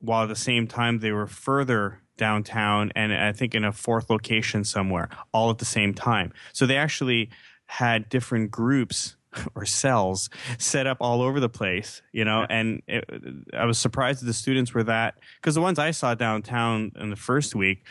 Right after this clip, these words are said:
Speaker 1: they were all, like, smoking dope in the park and just sitting around wearing red t-shirts.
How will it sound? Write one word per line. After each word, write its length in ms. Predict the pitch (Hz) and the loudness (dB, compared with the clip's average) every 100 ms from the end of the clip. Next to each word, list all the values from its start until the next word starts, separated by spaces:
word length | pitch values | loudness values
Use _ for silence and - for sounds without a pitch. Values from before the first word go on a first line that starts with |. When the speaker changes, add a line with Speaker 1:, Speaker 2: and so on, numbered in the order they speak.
| - - | -10 -2
Speaker 1:
they 80 | 135 | 2
were 100 | 120 | 4
all, 180 | 107 | 2
like, 180 | 107 107 | 2 -2
smoking 400 | - 117 113 110 | 0 0 0 0
dope 260 | 110 110 113 | 0 0 0
in 60 | 101 | -2
the 60 | |
park 380 | - 117 120 120 | 0 0 2 0
and 80 | 107 | -2
just 200 | 107 - | -4 -4
sitting 200 | 120 110 | -2 0
around 280 | 107 113 110 | 2 2 2
wearing 200 | 101 101 | 2 2
red 220 | 104 - | 0 0
t-shirts. 600 | 127 143 - - - | 0 0 -2 -6 -10